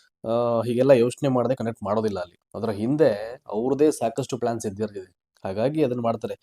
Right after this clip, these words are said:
So ನಾವ್ ಹೇಳೋದು, ಟೀಚರ್ ರಿಕ್ರೂಟ್ಮೆಂಟ್‌ಗೆ ಯಾಕೆ ಈ ಪ್ಲಾನ್ ಮಾಡಲ್ಲ ಇವರು? ಆಮೇಲೆ ಮಾಡಿದ್ರು ಕೂಡ ಅದನ್ನ ಏನು ವರ್ಷದಿಂದ ಮಾಡ್ತೀವಿ, ಮಾಡ್ತೀವಿ, ಮಾಡ್ತೀವಿ ಅಂತ ಹೇಳ್ಕೊಂಡು ಆ number of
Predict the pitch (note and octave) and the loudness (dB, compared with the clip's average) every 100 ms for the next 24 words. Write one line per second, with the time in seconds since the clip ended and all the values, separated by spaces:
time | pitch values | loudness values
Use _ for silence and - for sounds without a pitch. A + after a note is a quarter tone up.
0 | _ _ _ - G#2+ G2 C3 D3+ C#3 F#2 | _ _ _ -6 -4 2 4 4 2 -2
1 | F#2 - _ _ _ _ _ C#3+ D#3+ F3+ | -8 -20 _ _ _ _ _ 2 4 6
2 | E3 D3+ E3 D#3 C#3+ C3+ B2+ C3+ B2+ A#2+ | 4 4 0 0 0 0 0 -2 2 2
3 | A#2+ A#2 A2 G#2+ G#2+ G#2+ G#2+ - _ _ | 2 -2 -2 -2 -2 -4 -6 -16 _ _
4 | _ - B2+ B2+ B2 A#2 A#2+ C3 C3 C3 | _ -8 0 4 4 4 2 2 0 2
5 | B2+ B2 - _ _ _ G2 A2 A2+ G2+ | 2 2 0 _ _ _ -2 0 0 -2
6 | F#2+ A2+ C3 A2+ G#2 A#2+ - C3+ C3 A#2+ | -2 -2 0 0 0 0 -2 0 2 2
7 | A2+ A#2 B2+ A#2+ A#2 B2 A#2 A2+ A2+ A2+ | 0 -2 -4 -2 -4 -4 -4 -4 -4 -6
8 | A2 G#2+ G#2 - G#2+ G#2 B2+ - F#2+ G#2 | -6 -6 -8 -6 -6 -4 -4 -6 -8 -2
9 | A#2 C3 | 2 2